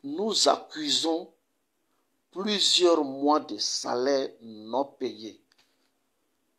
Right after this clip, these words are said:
Jusqu'à ce que nos propriétaires de maisons nous ont vidés.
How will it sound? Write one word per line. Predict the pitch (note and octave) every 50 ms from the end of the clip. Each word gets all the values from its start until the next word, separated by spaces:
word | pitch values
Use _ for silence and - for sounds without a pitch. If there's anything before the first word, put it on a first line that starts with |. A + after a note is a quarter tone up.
| _ _ _ _ _ _ _ _ _ _
Jusqu'à | - - - - G#3+ - - - G#3 F3+ F3+ E3+ - - -
ce | - -
que | - F3+ G3 G3+ G3+ - - - - _ _ _ _ _ _ _ _ _ _ _ _ _ _ _
nos | D3 E3 G#3 A3+ A3
propriétaires | - F3+ F3 F3 F3 G3+ F#3 F#3
de | D#3+
maisons | D3 C#3 C3+ C3+ C3+ C3 C3+ D3+ E3
nous | E3 E3+ D3 C#3
ont | B2+
vidés. | A#2+ B2 - C3 B2 - - E3 F#3+ -